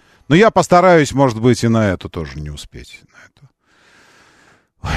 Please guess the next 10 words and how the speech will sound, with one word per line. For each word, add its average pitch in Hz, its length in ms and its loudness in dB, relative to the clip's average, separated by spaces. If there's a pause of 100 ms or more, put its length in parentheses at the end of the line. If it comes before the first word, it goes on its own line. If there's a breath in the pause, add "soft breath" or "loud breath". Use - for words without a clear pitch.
ну, 143 100 4
потому 170 300 0
что, - 180 -2
ну, 135 240 2
как 113 180 -10
бы 117 100 -4
десять 127 220 -2
с - 40 -12
половиной, 117 580 -2 (120)
эм, 85 500 -8